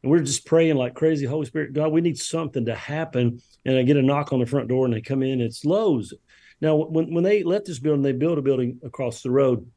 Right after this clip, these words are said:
Well, they're gonna tear that one down and build another one. And they wanted to rent our parking lot, which was, used to be where they kept all their lumber and all that. I said,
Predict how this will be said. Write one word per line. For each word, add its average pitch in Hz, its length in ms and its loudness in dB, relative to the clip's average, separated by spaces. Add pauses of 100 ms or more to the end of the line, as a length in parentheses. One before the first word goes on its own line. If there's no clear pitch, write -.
(380)
Well, 165 100 4
they're 196 160 4
gonna 170 180 2
tear 170 200 2
that 180 160 2
one 170 120 0
down 147 200 4
and 139 80 2
build 156 220 2
another 156 360 0
one. 135 260 -6 (920)
And 160 100 2
they 185 80 8
wanted 180 280 6
to 143 60 4
rent 156 160 0
our 127 120 -6
parking 156 400 -8
lot, 90 320 -14
which 139 180 0
was, - 240 -2 (220)
used 160 200 2
to 123 60 -4
be 123 160 4
where 123 140 6
they 120 100 2
kept 120 260 -2
all 113 120 0
their 117 140 0
lumber 113 240 -2
and 107 80 -6
all 92 100 -8
that. 117 180 -8
I 107 60 -8
said, 104 260 -6